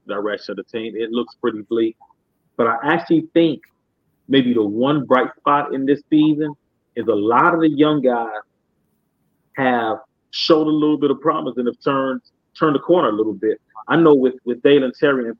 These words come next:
Pat Williams, it's probably not reflected as much in the stats because they've been so inconsistent, as has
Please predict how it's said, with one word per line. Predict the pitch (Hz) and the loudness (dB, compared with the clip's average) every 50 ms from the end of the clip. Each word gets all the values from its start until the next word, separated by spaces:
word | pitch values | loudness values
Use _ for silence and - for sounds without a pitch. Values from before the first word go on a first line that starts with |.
| _ - | _ -8
Pat | - 165 143 - - 120 | -4 -4 -4 -4 -2 2
Williams, | 131 143 139 127 117 117 - | 4 4 4 4 0 -6 -10
it's | 123 - | -12 -10
probably | _ - 147 139 120 120 | _ -2 -2 -2 -2 -2
not | 120 120 - - | -4 -6 -6 -8
reflected | 104 - _ - 143 131 135 - 120 | -10 -12 _ -2 -2 -2 0 -2 -2
as | 113 - | -2 -2
much | 120 127 123 120 - | -4 -4 -4 -4 -6
in | 110 110 | -10 -16
the | 104 - _ _ - | -16 -16 _ _ -8
stats | 123 123 135 147 - _ _ _ _ _ _ _ _ _ _ _ _ _ _ _ _ _ _ _ _ - | -6 -6 -6 -8 -12 _ _ _ _ _ _ _ _ _ _ _ _ _ _ _ _ _ _ _ _ -8
because | - 120 - 127 | -6 -2 -2 2
they've | 120 131 127 127 | 2 2 2 2
been | 131 123 | -2 -4
so | 120 - 139 120 107 110 | -2 0 0 0 0 0
inconsistent, | 127 120 - 110 - - 147 139 143 143 127 95 | -6 -6 -8 -8 -2 2 2 2 2 0 -8 -4
as | 113 120 127 - | -2 -4 -4 -4
has | 120 127 127 123 | -4 -4 -4 -4